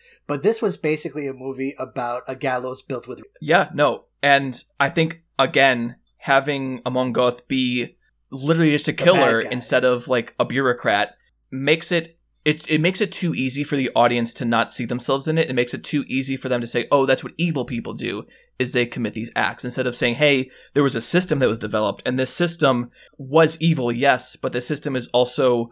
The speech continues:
Speaker 2: allowed people to pretend they weren't doing evil. It allowed people to ignore the fact that they were doing things wrong,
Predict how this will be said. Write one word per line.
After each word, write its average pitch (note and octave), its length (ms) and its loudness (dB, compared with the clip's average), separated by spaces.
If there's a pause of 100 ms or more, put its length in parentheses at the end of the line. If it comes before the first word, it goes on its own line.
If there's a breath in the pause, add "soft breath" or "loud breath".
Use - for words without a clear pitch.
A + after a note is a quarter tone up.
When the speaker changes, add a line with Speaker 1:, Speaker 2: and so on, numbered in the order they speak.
Speaker 2:
allowed C3 440 4
people B2+ 340 -6
to C3 160 -6
pretend B2+ 400 -2
they A#2 80 0
weren't A#2 320 -2
doing G#2 240 -6
evil. - 380 -10 (200 loud breath)
It B2+ 60 -6
allowed C3 320 4
people C#3 240 0
to - 180 -6
ignore A#2+ 400 4
the B2+ 80 -2
fact A#2 220 0
that A#2 80 -16
they A#2 100 -2
were A2 120 -4
doing G#2+ 260 -4
things G#2+ 260 -6
wrong, F#2 380 -8